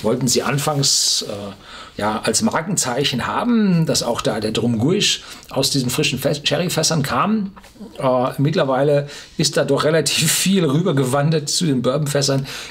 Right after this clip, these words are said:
Jo, Sherryfässer sind so teuer geworden, da <clears throat> kann man dann die Preise für die normalen Whiskys einfach nicht halten. Hier also nicht kühl gefiltert, sechsundvierzig Volumenprozente,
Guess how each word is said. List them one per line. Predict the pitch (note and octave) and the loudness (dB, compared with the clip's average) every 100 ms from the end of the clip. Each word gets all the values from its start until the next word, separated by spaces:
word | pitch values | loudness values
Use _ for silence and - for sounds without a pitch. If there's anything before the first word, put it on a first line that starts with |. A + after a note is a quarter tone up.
| - | -4
Jo, | A2+ B2 | 0 2
Sherryfässer | G#2+ A2 G#2 - G#2+ G#2 | 0 -2 -4 -4 -4 -2
sind | G#2 F2 | -2 -4
so | F#2 | -4
teuer | - D#2 F#2 | -6 -4 -4
geworden, | F#2 F2 F#2 F2 - - - | -4 -4 -6 -8 -10 -10 -6
da | G2 G2+ - - | -4 -4 -6 -2
<clears throat> | C#3 | 0
kann | C#3 A#2+ | 0 0
man | G#2 | 0
dann | G2 F#2+ G2+ - - - - - - - | -2 -2 -6 -10 -18 -20 -20 -20 -14 -6
die | G2+ | -4
Preise | F#2+ F2+ G#2+ A2 F2+ | -2 -2 0 0 -2
für | - G2+ | -4 -6
die | F2 D#2+ - - - | -6 -8 -12 -18 -10
normalen | - F#2 F#2+ F#2+ F#2+ | -6 -2 0 0 2
Whiskys | G2+ - F2+ - - | 0 0 -2 0 -2
einfach | - - G2+ - | -4 -6 -6 -8
nicht | - - - - | -4 -2 -2 -4
halten. | - - - - - - - - - - - - | -6 -8 -16 -20 -20 -20 -20 -20 -20 -20 -20 -10
Hier | - C3+ C3+ | -2 0 0
also | F#2 E2 | -4 -4
nicht | F2 D3 - | 0 0 0
kühl | F3 F#3 | 0 2
gefiltert, | - D#3 D#3 B2+ | 2 2 2 0
sechsundvierzig | C3+ C#3 C3+ - G#2 | 0 -2 0 -2 0
Volumenprozente, | C3+ F3+ D#3+ C#3+ - C3+ C3+ C3 C3 | 2 2 2 0 0 2 2 0 -2